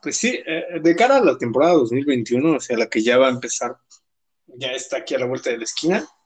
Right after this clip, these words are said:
el ranking de los que mencionabas está Marlon Humphrey en el número tres, Xavier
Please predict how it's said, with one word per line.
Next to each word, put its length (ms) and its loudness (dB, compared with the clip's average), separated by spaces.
el 120 2
ranking 680 4
de 200 2
los 200 4
que 180 2
mencionabas 1080 2
está 720 0
Marlon 560 0
Humphrey 560 2
en 140 -12
el 120 -10
número 460 -4
tres, 580 -2
Xavier 480 0